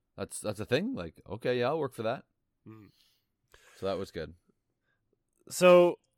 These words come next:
Speaker 2: the, my next question is when they, when they go to the tent to, like, investigate,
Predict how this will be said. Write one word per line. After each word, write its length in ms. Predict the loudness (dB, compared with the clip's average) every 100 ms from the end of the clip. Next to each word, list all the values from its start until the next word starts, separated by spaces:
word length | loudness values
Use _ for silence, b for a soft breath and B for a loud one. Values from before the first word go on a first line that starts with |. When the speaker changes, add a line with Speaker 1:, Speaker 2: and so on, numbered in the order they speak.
| _
Speaker 2:
the, 300 | 2 4 4 0
my 160 | -4
next 260 | 0 0 0
question 420 | 2 2 2 -2
is 220 | -2 -4 -8
when 400 | -6 -4 -4 -6 -10
they, 280 | -4 -4 -4 _ _ _ _ _ _ _ _ _ _ _
when 220 | -8 -4
they 140 | -2
go 800 | -2 4 8 8 8 8 6 2 -4 _ _ _ -20 -4
to 320 | 0 0 -2
the 140 | -6 -10
tent 460 | -4 -4 -4 -8 _ _ _ _ _ _ _ -12
to, 420 | -6 -6 -6 -8
like, 220 | -10 -10 -10
investigate, 720 | -10 -10 -10 -12 -12 -12